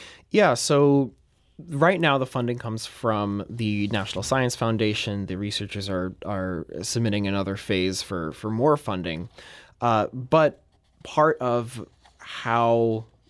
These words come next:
the N S F wants this program to develop is to actually have commercially viable products. So it would be company like chicken processors would eventually pay for a product. And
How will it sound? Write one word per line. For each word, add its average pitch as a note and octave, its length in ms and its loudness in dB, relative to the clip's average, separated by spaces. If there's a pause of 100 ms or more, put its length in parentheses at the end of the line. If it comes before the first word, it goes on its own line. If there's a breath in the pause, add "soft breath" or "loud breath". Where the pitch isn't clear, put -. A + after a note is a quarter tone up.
the A2+ 140 -2
N G#2 100 0
S G2 160 -2
F G2+ 220 -2
wants G#2 500 -4
this G2 360 -4
program G#2+ 480 -4
to G2 100 -8
develop B2+ 540 2
is C3+ 200 -2
to - 140 -8
actually A2 280 -6
have G2+ 300 -8
commercially G2+ 480 -8
viable F2 400 -6
products. - 400 -2
So B2 140 2
it B2+ 40 4
would D3+ 180 2
be A#2+ 260 -2 (360 loud breath)
company A2+ 440 -4
like A2 180 -2
chicken D3 320 -4
processors G#2+ 880 -2
would G2+ 300 -2
eventually A2 720 -2
pay G#2+ 380 0
for G#2 240 -4
a G2 60 -4
product. A2 500 -2
And C3+ 480 2